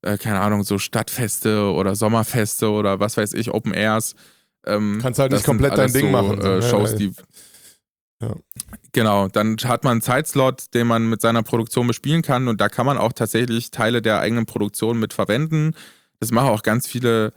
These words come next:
Speaker 1: ähm, Künstlerinnen und Künstler. Ähm, ganz viele Künstlerinnen und Künstler verwenden quasi auch für,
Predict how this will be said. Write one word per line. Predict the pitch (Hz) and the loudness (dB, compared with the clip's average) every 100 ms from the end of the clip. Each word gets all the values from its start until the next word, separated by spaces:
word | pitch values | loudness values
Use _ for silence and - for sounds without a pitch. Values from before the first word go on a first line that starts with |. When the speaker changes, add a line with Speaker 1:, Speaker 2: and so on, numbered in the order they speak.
| _ _ _ _ _ | _ _ _ _ _
Speaker 1:
ähm, | - 110 104 101 - | -2 2 2 -2 -6
Künstlerinnen | - 143 - 120 113 | -2 -2 0 0 2
und | 113 | 0
Künstler. | 131 139 - 120 120 123 - - | 0 0 2 2 2 -2 -6 -2
Ähm, | 107 107 107 | 0 0 0
ganz | 127 156 | 0 0
viele | 139 135 | 0 2
Künstlerinnen | 170 175 127 120 | 2 2 2 2
und | 117 | 0
Künstler | 151 131 120 120 | 0 2 2 2
verwenden | - 110 113 147 127 | 0 2 2 0 -2
quasi | - 113 113 113 | 0 0 2 0
auch | 110 | -2
für, | - 120 117 110 117 | -2 0 2 2 -2